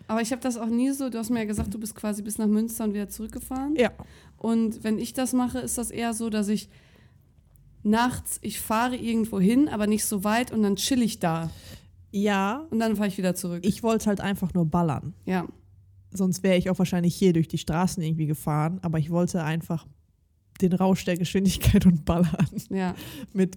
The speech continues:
Speaker 2: so lauter Musik, dass ich nichts anderes mehr höre.
Speaker 1: Ja.
Speaker 2: Ja. Und dann ist ja schön frei, so abends um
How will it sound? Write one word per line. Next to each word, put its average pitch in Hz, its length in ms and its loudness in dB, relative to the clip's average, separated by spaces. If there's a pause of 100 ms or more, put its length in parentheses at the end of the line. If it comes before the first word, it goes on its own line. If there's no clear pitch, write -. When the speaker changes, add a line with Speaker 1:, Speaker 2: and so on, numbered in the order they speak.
Speaker 2:
so 180 320 4
lauter 190 320 2
Musik, 185 480 2
dass 170 420 -2 (100)
ich 180 200 -4
nichts 180 340 0
anderes 175 380 0
mehr 165 140 -2
höre. 170 480 4 (300)
Speaker 1:
Ja. 185 260 0 (480)
Speaker 2:
Ja. 175 440 4 (140)
Und 190 200 -2
dann 185 200 2
ist 196 220 -4
ja 175 140 2
schön 165 260 -2
frei, 214 420 -4
so 311 220 -4
abends 302 420 -6
um 269 440 -8